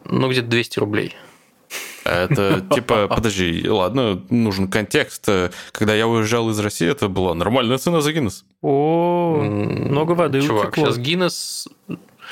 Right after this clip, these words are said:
Speaker 1: щас Гиннес стоит четыреста, четыреста пятьдесят, если он вообще есть.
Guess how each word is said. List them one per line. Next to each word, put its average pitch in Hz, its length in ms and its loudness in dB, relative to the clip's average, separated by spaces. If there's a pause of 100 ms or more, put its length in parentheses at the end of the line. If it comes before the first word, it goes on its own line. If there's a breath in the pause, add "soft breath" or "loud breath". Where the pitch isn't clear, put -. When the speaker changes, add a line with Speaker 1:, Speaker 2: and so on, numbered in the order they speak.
(320 loud breath)
Speaker 1:
щас 117 220 0
Гиннес 214 280 0
стоит 196 500 0 (200)
четыреста, - 460 -4
четыреста - 480 -2
пятьдесят, 117 480 -2 (200)
если 123 200 0
он 117 80 2
вообще 113 260 0
есть. 110 380 -2